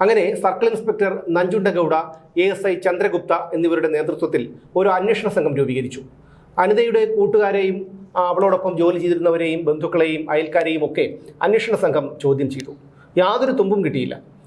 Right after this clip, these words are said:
അങ്ങനെ ഇരിക്കെ നൂറ്റിയൻപത് കിലോമീറ്റർ അകലെയുള്ള ഹാസൻ ജില്ലയിലെ ഇന്റർസിറ്റി ബസ് സ്റ്റാൻഡിലെ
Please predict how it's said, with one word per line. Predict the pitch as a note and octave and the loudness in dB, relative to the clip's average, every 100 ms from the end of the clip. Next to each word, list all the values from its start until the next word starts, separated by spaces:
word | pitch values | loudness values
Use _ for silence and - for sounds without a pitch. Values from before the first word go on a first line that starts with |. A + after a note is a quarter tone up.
| - | 0
അങ്ങനെ | F#3 B3+ | 2 4
ഇരിക്കെ | A#3 A#3+ G#3 F#3+ | 2 2 2 4
നൂറ്റിയൻപത് | G#3+ G#3+ A#3+ A3+ A3+ | 2 0 -2 2 0
കിലോമീറ്റർ | G3 G3 F#3+ G3 F#3 | 2 2 2 0 0
അകലെയുള്ള | F3 F3+ E3+ D3+ - - - F3+ | 0 0 0 0 -2 -14 -4 0
ഹാസൻ | F#3+ B3+ G#3+ | 2 2 0
ജില്ലയിലെ | G3 F#3+ F#3 F3+ F3 | 2 2 2 -2 -2
ഇന്റർസിറ്റി | E3+ A3 G#3 - G3 | -2 -2 -2 -6 -4
ബസ് | D#3+ D#3+ | -4 -2
സ്റ്റാൻഡിലെ | G3 F3 D#3+ | 0 0 -2